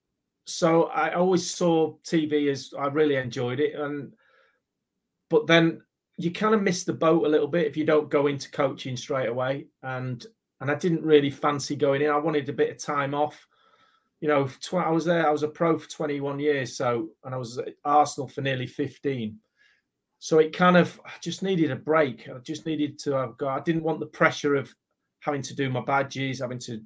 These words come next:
you know, going back into coaching and have the pressure of that. I needed a bit of a break from it. So T V was,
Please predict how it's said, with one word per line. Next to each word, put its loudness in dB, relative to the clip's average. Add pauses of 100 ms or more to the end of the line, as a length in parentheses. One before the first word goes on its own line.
(100)
you -8
know, 0 (800)
going 6
back 4
into -4
coaching -2
and -2
have -6
the -14
pressure 0
of -8
that. -2
I -6
needed -2
a -6
bit -2
of -8
a -2
break 0
from -4
it. -6
So -2
T 4
V 0
was, -6